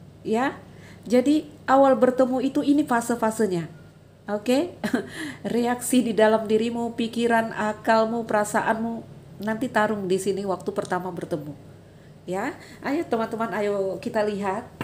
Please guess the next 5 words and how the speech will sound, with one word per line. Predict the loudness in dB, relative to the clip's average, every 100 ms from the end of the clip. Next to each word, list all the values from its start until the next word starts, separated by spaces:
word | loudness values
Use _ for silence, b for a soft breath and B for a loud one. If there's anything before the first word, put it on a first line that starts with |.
| -12 -16 -18 -8
<clears throat> | 0 0 0 -6 -8 -8 -6 -14 -16 -20 -20 -20 -20 -20 -16 -16 -16 B B B B B B B B B -4
Tentang | -2 2 4 4 2
pertemuan, | -2 -2 0 0 0 -2 -6
saya | -4 -2
lihat | 0 0 0 0